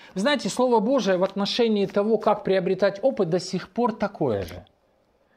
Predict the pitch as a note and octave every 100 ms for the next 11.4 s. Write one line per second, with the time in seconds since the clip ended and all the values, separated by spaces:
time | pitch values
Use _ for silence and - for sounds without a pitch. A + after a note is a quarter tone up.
0 | _ A#3 G3+ B3+ - C#4+ - - D#4+ D#4+
1 | B3+ F#3+ E3+ - G#3 G3+ B3 D4+ D4+ C#4+
2 | F#3 A#3 D4 D4 C#4+ G#3 G3 A3 D#3 F#3
3 | F#3+ G#3+ A#3+ A#3 A#3 G#3 C#3 C3+ F#3+ C#4
4 | G3+ D#3+ - G3+ E4+ C4+ B2+ A#2 C3+ A3
5 | A#3 G#3+ F3+ - G#2+ - F2 _ _ _
6 | _ _ _ _ _ _ _ - _ -
7 | C#4 C#4 A3 D4+ D4+ - G#3+ - G#3+ D4
8 | D4 G#3 A3 F#3 A#3 A3+ G3+ G#3+ F3+ F3+
9 | D#3+ G#2+ - - A3+ C4 - - A3 A3
10 | - - _ _ F#3+ G#3 F#3 G3+ E3+ B2+
11 | B2+ A#2+ G2+